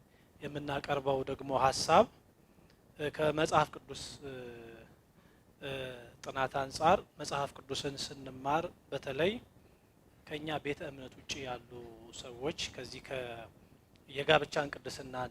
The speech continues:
እ፣ ከማንሳት አንጻር፣ እ፣ በመጽሐፍ ቅዱስ ውስጥም እኮ እናንተ ራሱ፣ እ፣ የምታመልኳቸው ወይም አባትነታቸው የምትቀበሏቸው አገልጋዮች፣ እ፣ ሰባት መቶም ሦስት መቶም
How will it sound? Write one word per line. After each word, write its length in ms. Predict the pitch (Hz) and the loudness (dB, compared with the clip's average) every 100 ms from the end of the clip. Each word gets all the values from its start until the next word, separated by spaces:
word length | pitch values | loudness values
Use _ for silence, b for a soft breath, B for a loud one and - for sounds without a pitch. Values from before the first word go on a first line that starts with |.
| - - | -8 -16
እ፣ 120 | 127 120 113 110 | -12 -12 -14 -18
ከማንሳት 560 | - 131 123 120 135 - | -14 -14 -12 -6 -2 -2
አንጻር፣ 420 | 127 123 160 185 254 - - - _ - - - - - | -4 -6 6 8 8 -2 -20 -20 _ -20 -20 -20 -20 -14
እ፣ 100 | 143 127 123 120 - - - - _ - - _ | -10 -8 -10 -14 -20 -20 -20 -20 _ -20 -20 _
በመጽሐፍ 420 | 190 214 175 165 | 2 4 2 2
ቅዱስ 260 | - - - | -2 -8 -8
ውስጥም 300 | 143 - 139 | -10 -14 -16
እኮ 160 | 123 - 160 | -16 -8 -8
እናንተ 360 | - 147 139 135 135 | -8 -8 -8 -6 -4
ራሱ፣ 240 | 127 - 151 139 | -4 -4 -8 -8
እ፣ 140 | 135 127 | -8 -8
የምታመልኳቸው 1040 | 123 123 117 - 123 120 113 127 117 - 160 | -8 -10 -12 -10 -10 -12 -12 -12 -10 -2 -2
ወይም 220 | 143 139 151 | 0 -2 -2
አባትነታቸው 800 | 131 131 - 131 123 127 - 131 | 0 2 2 -2 -6 -6 -8 -14
የምትቀበሏቸው 920 | 120 - - 131 120 120 117 - 147 202 - | -16 -16 -16 -14 -14 -12 -12 -8 -8 -8 -10
አገልጋዮች፣ 600 | - 123 120 127 208 - - - - _ - - - - - - | -10 -10 -10 -2 -2 -2 -12 -14 -20 _ -20 -20 -20 -20 -20 -14
እ፣ 100 | 147 143 139 | -8 -6 -4
ሰባት 380 | - 147 135 127 131 | -4 -2 2 2 0
መቶም 380 | 123 - 127 120 - _ - _ - - | -16 -16 -16 -16 -20 _ -20 _ -20 -16
ሦስት 240 | - 143 139 | -6 -6 -6
መቶም 340 | 123 - 123 | -10 -10 -12